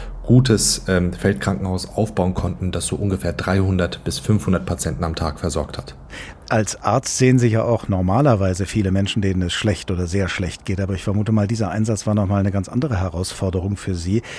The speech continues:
Speaker 2: Welche Eindrücke sind bei Ihnen vor allem haften geblieben von den Menschen, die Sie im Erdbebengebiet versorgt haben?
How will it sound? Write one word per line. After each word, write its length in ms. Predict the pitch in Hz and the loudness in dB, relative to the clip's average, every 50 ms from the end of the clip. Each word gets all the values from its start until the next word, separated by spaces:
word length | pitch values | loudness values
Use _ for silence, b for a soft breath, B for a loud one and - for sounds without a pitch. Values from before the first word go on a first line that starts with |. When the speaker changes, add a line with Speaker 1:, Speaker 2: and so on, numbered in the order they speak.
| B B B B B | B B B B B
Speaker 2:
Welche 400 | - 101 95 101 107 - 135 90 | -12 -8 -2 -2 -2 0 0 -2
Eindrücke 440 | - 104 117 135 123 135 147 - 123 | 0 2 2 2 2 2 0 0 0
sind 220 | - 127 123 120 | 2 2 2 2
bei 140 | - 113 104 | 4 2 2
Ihnen 220 | - 120 117 127 113 | 2 2 2 2 2
vor 160 | - 113 104 | 2 2 2
allem 180 | 104 107 101 | 2 2 2
haften 260 | 95 135 - - - 196 | 0 0 -2 0 0 2
geblieben 360 | 131 104 92 92 85 92 92 | 2 2 -2 -2 -2 -2 -2
von 140 | 101 104 92 | 0 0 0
den 140 | 92 90 | 2 2
Menschen, 320 | 90 92 92 92 - - 98 | 2 2 0 0 0 -2 -2
die 120 | 90 92 | -2 -2
Sie 180 | 85 92 87 80 | -2 -4 -4 -4
im 160 | 101 95 98 - | -4 -6 -6 -4
Erdbebengebiet 640 | - 92 - - 90 82 90 87 82 85 85 80 - | -4 -6 -4 -4 -4 -2 -2 -2 -2 -2 -4 -6 -4
versorgt 420 | - 87 80 82 78 73 - - | -4 -6 -4 -4 -6 -8 -10 -10
haben? 240 | 80 73 - 82 78 | -10 -10 -8 -10 -10